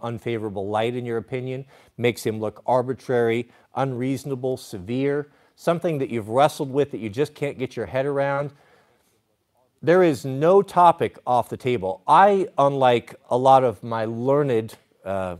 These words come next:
contemporaries, I guess, or, um, certified pastors and men of the cloth or leaders of churches,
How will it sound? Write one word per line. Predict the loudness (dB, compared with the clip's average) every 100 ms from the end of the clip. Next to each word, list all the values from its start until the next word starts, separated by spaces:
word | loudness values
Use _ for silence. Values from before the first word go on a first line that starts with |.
| _
contemporaries, | -8 -6 -4 -6 -4 -6 -6 -6 -8
I |
guess, | -6 -8 -8 -12
or, | -8 -8 -8 -8
um, | -10 -10 -14 -18 _ _ _ _ _ _ _ _ _ _
certified | -8 2 2 2 4 4 4 2
pastors | 2 2 0 -4 -4 -4 -6
and | -8 -6
men | -6
of | -6 -8
the |
cloth | -8 -4 -2 -4 -8 -12
or | -8 -6
leaders | -6 -6 -8
of | -10 -12
churches, | -8 -8 -8 -10 -12